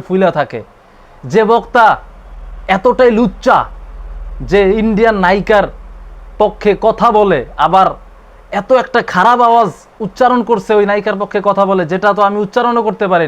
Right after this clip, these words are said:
না, যে শব্দ আমি মুখ থেকে বের করতে পারবো না। এত চরিত্রহীন এই বক্তা। আর এতটাই মূর্খ যে বাংলা টু আরবি অভিধানটাও পড়ে নাই। নবী যে আলাদা আরবি শব্দ আর সহাফি অর্থাৎ সাংবাদিক যে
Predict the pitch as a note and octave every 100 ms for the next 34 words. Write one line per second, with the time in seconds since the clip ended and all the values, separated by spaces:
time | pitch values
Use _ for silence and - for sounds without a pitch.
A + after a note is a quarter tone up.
0 | B2+ G#2+ C3+ D#3 D#3+ F#3+ F3+ G#3 G#3+ G#3
1 | G#3+ - A3 A#3 G3+ - - A3 C4+ C4
2 | - B3 A#3+ A#3 G3 A#2 - _ _ _
3 | _ _ _ _ _ _ _ _ _ _
4 | _ - F3+ A#3 - G#3+ A3 B3 A3+ G#3+
5 | G#3 F#3+ F3+ - C3 - _ _ _ _
6 | _ _ _ - - - - G3 - C4+
7 | C4 C#4 C4 B3 B3+ A#3 A3 A#2+ A#2 D#3
8 | E3+ F#3+ A3+ B3 B3 C4+ G#3+ A3 A3+ A#3+
9 | A#3 A3 A#3+ B3 A#3+ G3 G#3+ G#3 F#3 C#3
10 | - - _ D#3 F#3 A3 C4 A3 C4+ -
11 | G#3+ A#3+ B3 B3+ A#3+ A#3 G#3 A#3+ F#3+ G3
12 | D3 F3 F3+ A3 A3+ C#4 A#3+ A#3+ G3 G3
13 | G3 A#3 - F#3+ G#3+ B3 A#3 G#3+ A#3